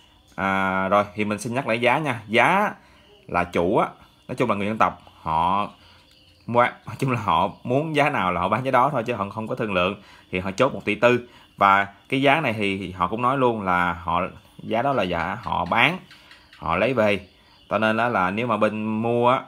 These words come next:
thì phải chịu luôn cái phí hoa hồng là hai phần trăm. Thì nó rơi vào khoảng tầm, à, ba mươi triệu. Đó, gần ba mươi triệu. Thì, à, tính ra đất này á, thì nếu ai mua á, thì dứt giá luôn là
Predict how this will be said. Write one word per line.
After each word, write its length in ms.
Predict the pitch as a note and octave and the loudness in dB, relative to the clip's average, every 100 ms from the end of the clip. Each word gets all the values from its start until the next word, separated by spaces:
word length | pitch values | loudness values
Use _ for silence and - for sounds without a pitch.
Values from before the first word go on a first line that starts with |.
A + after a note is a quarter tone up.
| - _ _ _ | -12 _ _ _
thì 200 | F#2+ F2 | -6 -6
phải 140 | E2 G2 | -4 -6
chịu 280 | E2+ F2 | -2 -2
luôn 260 | G2+ G#2+ G#2+ G2+ | 0 0 -2 -2
cái 160 | B2 C3+ | -4 -4
phí 180 | - C3+ | -4 -2
hoa 160 | C3+ G#2+ | 0 2
hồng 280 | F#2 F2 | 2 0
là 80 | F2+ | -4
hai 160 | F2+ G#2+ | -4 -2
phần 140 | F#2+ F#2 | -4 2
trăm. 160 | A2+ A2+ - - - - - - | 2 2 -8 -20 -20 -20 -16 -6
Thì 60 | |
nó 120 | G2 | -2
rơi 200 | A#2+ A2+ | 2 4
vào 80 | G#2 | 2
khoảng 260 | G2 E2+ - | 0 -4 -2
tầm, 300 | G2 F2 F2+ | -2 -2 -2
à, 280 | F2+ F2+ F2 | -2 -2 -2
ba 200 | G2+ G#2 | 0 0
mươi 140 | A2 | -2
triệu. 240 | G#2+ F2 G2 - _ _ _ _ _ | -2 -2 -2 -8 _ _ _ _ _
Đó, 240 | F2+ A2+ | -6 -4
gần 180 | G#2+ F#2 | -4 -2
ba 120 | G2 | -2
mươi 120 | G#2 G2+ | -2 -2
triệu. 220 | E2+ F#2 - _ _ _ _ - | -2 -4 -8 _ _ _ _ -12
Thì, 220 | F2 F#2+ | -4 0
à, 140 | F#2+ F2+ | 0 0
tính 180 | B2 | -2
ra 100 | C3 | 0
đất 180 | A2+ - | 0 0
này 260 | A2+ F2+ F#2 | -2 0 0
á, 160 | A#2 - _ - _ _ _ _ _ | -2 -6 _ -20 _ _ _ _ _
thì 140 | F2 F2+ | -8 -4
nếu 140 | G#2 | -2
ai 160 | - G#2+ | -2 -2
mua 240 | A2+ A2+ | 0 0
á, 120 | A#2 A#2 | 0 -2
thì 80 | |
dứt 140 | G2+ B2+ | -6 -2
giá 260 | A#2+ A#2+ | 0 0
luôn 260 | C#3 A#2 A2 | 0 0 0
là 360 | A2 F2+ E2+ | -2 -2 -2